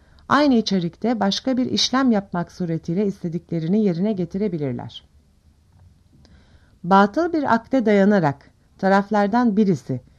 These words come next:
diğerinden ifa talebinde bulunursa, borçlu butlan itirazında bulunabilir.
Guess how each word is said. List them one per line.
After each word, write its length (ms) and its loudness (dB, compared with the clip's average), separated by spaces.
diğerinden 640 2
ifa 400 2
talebinde 540 0
bulunursa, 640 -4
borçlu 560 0
butlan 500 2
itirazında 800 -2
bulunabilir. 760 -4